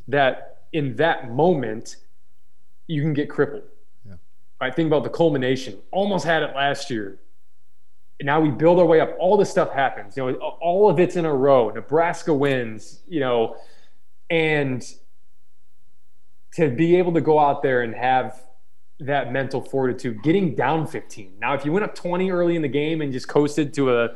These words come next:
Speaker 1: eighteen point victory, then maybe this is a different conversation. But they got down, and, and the way they closed out that first half, we'll get into the nuts and bolts of it.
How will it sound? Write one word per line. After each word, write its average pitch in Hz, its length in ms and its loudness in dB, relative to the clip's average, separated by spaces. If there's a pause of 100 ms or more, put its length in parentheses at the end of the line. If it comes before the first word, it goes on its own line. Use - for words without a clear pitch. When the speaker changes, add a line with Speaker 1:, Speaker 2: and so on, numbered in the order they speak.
(220)
Speaker 1:
eighteen 147 420 -4
point 135 300 -4
victory, 147 540 0 (600)
then 139 140 0
maybe 160 200 6
this 143 160 2
is 131 60 -4
a 131 60 0
different 127 240 2
conversation. 131 720 -2 (420)
But 127 100 -2
they 180 100 6
got 190 200 4
down, 127 400 0
and, 120 180 -8
and 127 100 -6
the 127 60 -2
way 151 140 4
they 147 100 2
closed 135 260 0
out 127 180 -2
that 123 140 -2
first 127 260 -6
half, 120 260 -2
we'll 127 100 -2
get 127 120 2
into 117 180 -2
the 113 60 -4
nuts 117 240 -4
and 110 80 -8
bolts 120 220 -2
of 113 80 -8
it. 113 220 -2